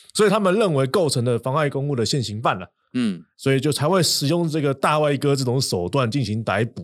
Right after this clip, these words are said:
Speaker 1: 啦，以及后续的一些，
Speaker 2: 嗯。
Speaker 1: 哎，上铐压制啊等等的作为。当然，法官是因为这一次的那个警方的密录器没有消失啦，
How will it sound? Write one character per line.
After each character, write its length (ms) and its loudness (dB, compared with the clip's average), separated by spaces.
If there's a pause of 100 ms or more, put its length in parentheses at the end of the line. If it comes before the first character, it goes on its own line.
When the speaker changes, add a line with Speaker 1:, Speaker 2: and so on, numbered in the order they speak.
Speaker 1:
啦， 240 -20
以 80 -12
及 180 -4
后 220 0
续 160 -4
的 180 0
一 60 -2
些， 300 -2
Speaker 2:
嗯。 80 -6
Speaker 1:
哎， 20 -6
上 240 -6
铐 220 -2
压 180 -2
制 280 -6
啊 180 -2
等 160 -4
等 160 -2
的 120 -6 (300)
作 220 0
为。 200 -2 (580)
当 120 4
然， 260 2
法 220 -2
官 120 2
是 220 0
因 100 0
为 100 2
这 240 0
一 40 0
次 240 0
的 220 2
那 100 2
个 160 2
警 180 -2
方 140 0
的 60 0
密 100 0
录 100 0
器 160 -2
没 120 -2
有 160 0
消 240 -2
失 240 -4
啦， 160 -2